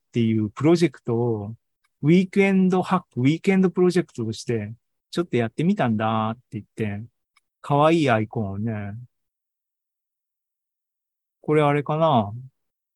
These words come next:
彼オープンエーアイ使いたい放題だろうから、あれか？ダリーで書かしたのかね。あれね、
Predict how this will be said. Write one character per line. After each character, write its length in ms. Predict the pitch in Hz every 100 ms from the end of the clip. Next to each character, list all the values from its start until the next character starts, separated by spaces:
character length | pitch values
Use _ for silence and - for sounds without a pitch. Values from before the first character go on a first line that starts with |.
| _
彼 200 | 254 277
オ 140 | 135
ー 20 | 135
プ 140 | 160
ン 80 | 156
エ 100 | 170
ー 40 |
ア 80 | 160
イ 40 | 120
使 220 | - 139
い 160 | 139
た 200 | 147 143
い 20 | 139
放 200 | 156 131
題 160 | 113
だ 120 | 104
ろ 140 | 104 98
う 20 |
か 100 | -
ら、 320 | 107 101 120 - _ _ _ -
あ 80 |
れ 100 | 120
か？ 260 | 113 127 147 _ 135
ダ 220 | 143 143
リ 320 | 175 160 147
ー 20 |
で 260 | 113 107 104 120
書 80 |
か 120 | 117 120
し 80 |
た 80 | -
の 80 | 101
か 100 | 120
ね。 220 | 127 101 _ _ _ _ _ _ _ _ _ _ _ _ _ _ _ _ _ _ _ _ _ _ _ _ _ _ _ _ - _ _ _ _ _ -
あ 100 | 127
れ 80 |
ね、 340 | 147 170 123